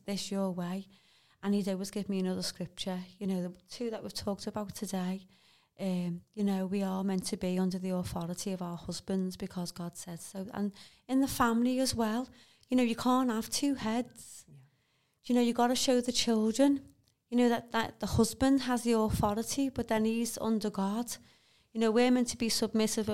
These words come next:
Speaker 1: under the husband, but then he's meant to love the wife the way Yeshua loves the church,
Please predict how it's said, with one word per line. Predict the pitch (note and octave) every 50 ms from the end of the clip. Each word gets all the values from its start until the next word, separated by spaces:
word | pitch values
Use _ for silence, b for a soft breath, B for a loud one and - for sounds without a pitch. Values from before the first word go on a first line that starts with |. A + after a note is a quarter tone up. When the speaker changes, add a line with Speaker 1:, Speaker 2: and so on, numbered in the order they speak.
| -
Speaker 1:
under | - G#3+ A3 G3+ G#3+
the | G3 G3 G3
husband, | - - G#3 - - - - B3 A#3+ A#3
but | A3+ A3+
then | - G#3+ G#3+ G#3+
he's | A3+ A#3 A3+ -
meant | B3 A#3+ A#3 A3+
to | - A#3+ A3 G3+ B B B B B B
love | G3+ G3 F#3+ G#3 G#3+ A3+ - - -
the | - B3+ A3
wife | G3 G3+ G3+ G#3+ A#3 B3 - - - -
the | - A#3+ A3+
way | G#3+ A3 G#3+ G3+ G3+ b b b b b b b b
Yeshua | G#3+ G3 - - - A3 G#3+ G#3+ A#3+ B3 A3+
loves | G3 G3+ G#3+ A#3 A3+ - - -
the | - A3+
church, | - - - G3+ G3 G3+ A3 A#3+ A#3